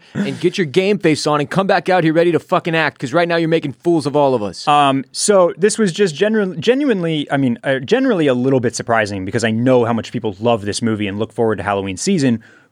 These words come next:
Speaker 2: specifically for Hocus Pocus, among other movies.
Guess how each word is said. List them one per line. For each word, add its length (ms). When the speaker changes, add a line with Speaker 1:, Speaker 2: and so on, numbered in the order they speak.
Speaker 2:
specifically 760
for 280
Hocus 260
Pocus, 380
among 240
other 160
movies. 420